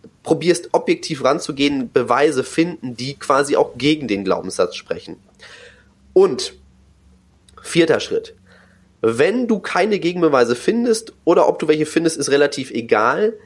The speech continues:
Suche dir einfach die Möglichkeit, Erfahrungen zu machen, die dem Glaubenssatz widersprechen. Und erlaube dir dabei die negativen Gefühle. Beispiel.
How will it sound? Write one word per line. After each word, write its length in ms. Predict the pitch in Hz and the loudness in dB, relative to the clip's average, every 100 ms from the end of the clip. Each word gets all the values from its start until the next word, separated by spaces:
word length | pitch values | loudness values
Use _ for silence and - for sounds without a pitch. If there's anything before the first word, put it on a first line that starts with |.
| - _ - | -20 _ -10
Suche 580 | 127 120 202 269 - 160 | -6 0 2 2 2 0
dir 460 | 117 117 139 170 - | 0 2 4 2 0
einfach 420 | 123 147 - 165 | 0 0 -2 -6
die 140 | - 135 | -4 0
Möglichkeit, 720 | 127 151 175 - - 147 - | 2 2 0 -6 -2 -2 0
Erfahrungen 720 | 127 - 165 170 175 127 113 | -2 -2 -2 0 2 4 2
zu 200 | 110 - | 0 -4
machen, 600 | 98 95 - 143 151 120 | 0 0 0 -4 -4 -8
die 260 | 117 135 139 | -6 -4 0
dem 240 | 143 147 | 0 0
Glaubenssatz 600 | 120 104 113 127 127 - | -2 -2 -2 0 -2 -2
widersprechen. 800 | - 147 160 - 180 190 - - _ _ - - - _ _ - | -2 0 0 -2 -4 -4 -6 -16 _ _ -20 -20 -20 _ _ 2
Und 240 | 147 - | 4 4
erlaube 540 | 135 127 123 208 240 | 4 4 6 4 2
dir 180 | 196 202 | 0 0
dabei 680 | 185 151 165 107 104 151 190 - | 4 4 4 2 4 2 0 -12
die 220 | 120 135 | -10 -4
negativen 840 | 139 147 196 208 202 - 135 147 | 0 2 2 0 -2 -8 -6 -4
Gefühle. 640 | 165 185 - 269 135 92 - _ _ _ _ - - - _ _ - | -2 -2 2 4 4 2 -6 _ _ _ _ -20 -20 -20 _ _ -2
Beispiel. 540 | 147 156 - 98 78 | 0 0 -4 -10 -10